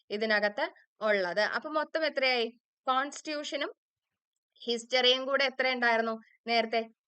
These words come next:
പതിനഞ്ച് മാർക്ക് ഉണ്ടായിരുന്നു. അപ്പൊ മൊത്തം എത്രയായിടാ? നാൽപത് മാർക്കായി നമുക്ക് പൊതുവിജ്ഞാനത്തിൽ മാത്രം. ഇനി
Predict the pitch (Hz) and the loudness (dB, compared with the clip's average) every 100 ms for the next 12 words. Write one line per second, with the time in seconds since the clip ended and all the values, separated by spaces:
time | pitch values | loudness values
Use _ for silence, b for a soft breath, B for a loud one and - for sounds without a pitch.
0 | _ 233 220 233 233 240 220 196 196 185 | _ 2 2 -2 -2 -2 0 0 0 0
1 | 180 180 185 233 214 208 247 233 226 226 | 0 -2 -4 -4 -4 -4 -4 -4 -2 0
2 | 214 202 196 190 190 202 214 233 247 - | 2 2 2 0 0 2 4 4 0 -6
3 | 277 269 262 214 226 240 214 185 180 175 | -2 -2 2 2 2 0 0 0 -4 -6
4 | 190 208 196 202 220 196 202 220 214 185 | -2 -2 -2 -6 -2 0 0 -2 -2 -2
5 | 175 165 160 _ _ _ _ 320 | -6 -10 -14 _ _ _ _ 0